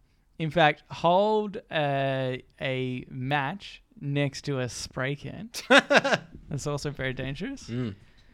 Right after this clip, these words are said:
Speaker 1: Um, and, uh,
Speaker 2: Talk
Speaker 1: and,
Speaker 2: to
Speaker 1: yeah,
Speaker 2: strangers on the
Speaker 1: apparently,
Speaker 2: internet. That's
Speaker 1: apparently <laughs>
Speaker 2: dangerous.
Speaker 1: Oh, that's so dangerous.
Speaker 2: Yep.
Speaker 1: Uh, and then, yeah, they have to stop chasing you.
Speaker 2: Wow, that is a good
Speaker 1: I
Speaker 2: tip.
Speaker 1: mean, the idea is obviously that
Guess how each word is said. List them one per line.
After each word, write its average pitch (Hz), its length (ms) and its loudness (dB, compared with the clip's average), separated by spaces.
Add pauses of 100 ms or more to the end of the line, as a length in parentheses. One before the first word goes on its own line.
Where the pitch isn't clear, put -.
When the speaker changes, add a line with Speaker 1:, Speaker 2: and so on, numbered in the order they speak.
(340)
Speaker 1:
Um, 156 840 4 (440)
and, 160 560 0
uh, 143 720 4
Speaker 2:
Talk 165 120 8
Speaker 1:
and, 160 100 6
Speaker 2:
to 151 40 -2
Speaker 1:
yeah, 165 60 2
Speaker 2:
strangers 147 320 4
on 143 100 6
the 135 80 2
Speaker 1:
apparently, - 20 2
Speaker 2:
internet. 160 340 -2 (100)
That's 156 360 0
Speaker 1:
apparently - 20 0
<laughs> 127 240 6
Speaker 2:
dangerous. 180 100 6
Speaker 1:
Oh, 175 220 10
that's 208 240 -2
so 143 200 -6
dangerous. 135 600 -8
Speaker 2:
Yep. - 100 -20 (360)
Speaker 1:
Uh, 147 440 4
and 151 140 -6
then, 165 120 -6
yeah, 170 140 -4
they 165 100 -4
have 180 120 -8
to 147 300 -6
stop - 340 -12
chasing - 340 -12
you. - 80 -8
Speaker 2:
Wow, 143 340 -4
that 180 160 2
is 226 80 -2
a 214 40 -8
good 220 180 -8
Speaker 1:
I 170 60 8
Speaker 2:
tip. 180 60 6
Speaker 1:
mean, 170 360 0
the 175 160 4
idea 165 340 4
is 151 140 0
obviously 147 460 -4
that 135 440 -4